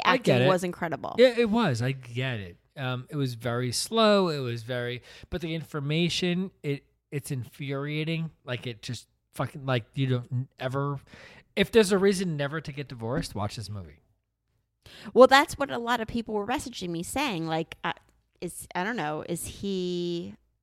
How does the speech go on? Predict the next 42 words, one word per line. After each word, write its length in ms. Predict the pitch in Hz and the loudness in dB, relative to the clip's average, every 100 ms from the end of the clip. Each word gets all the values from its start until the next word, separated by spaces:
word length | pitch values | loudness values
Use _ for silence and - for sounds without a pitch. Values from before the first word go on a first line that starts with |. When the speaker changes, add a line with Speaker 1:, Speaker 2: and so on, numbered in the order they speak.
| - | -14
Speaker 2:
the 80 | 185 | -10
type 260 | - 180 | -6 -6
of 60 | 180 | -4
guy 440 | 175 160 160 156 | -4 -2 0 -2
who, 120 | 185 | -2
like, 400 | 170 156 151 - - | -4 -4 -6 -8 -16
can 140 | - 180 | -12 -10
you 100 | 190 | -8
be 140 | 190 | -8
attracted 440 | - 160 160 - 226 | -8 -12 -12 -14 -10
to 80 | 285 | -8
him? 180 | 311 359 392 _ _ _ _ _ _ _ | -8 -10 -16 _ _ _ _ _ _ _
Speaker 1:
What 120 | 127 | -2
do 60 | 127 | -2
you 60 | 123 | -2
mean? 160 | 104 92 | -4 2
Speaker 2:
Is 140 | 254 247 | 2 2
he 100 | 277 | 0
an 60 | 262 | -2
attractive 560 | 240 233 220 - 220 | -2 -2 -4 -4 -8
guy, 360 | 196 185 208 233 | -6 -4 -4 -6
Adam 260 | - 240 240 | -6 -6 -4
Driver? 540 | 254 262 254 285 294 _ | -4 -4 -4 -6 -8 _
Can 140 | 214 | -10
you 100 | 196 | -8
see 140 | 196 - | -8 -6
yourself 340 | 202 - 202 | -6 -6 -10
being 160 | - 196 | -8 -10
attracted? 400 | 98 110 - - | -8 -12 -14 -4
I 80 | 220 | -2
mean, 220 | 226 220 | 0 0
Speaker 1:
Me? 300 | 143 147 269 - - - | 2 2 0 -6 -8 4
Speaker 2:
I, 160 | 185 | 6
I 160 | 277 269 | 6 6
Speaker 1:
<laughs> 20 | |
Speaker 2:
mean, 180 | 277 285 - | 6 2 4
no, 100 | 359 523 | 8 12
but 120 | 320 | 12
I 100 | 254 | 12
know 240 | 254 262 | 10 8
you, 220 | 262 247 247 | 8 8 6
like, 260 | 233 214 | 6 6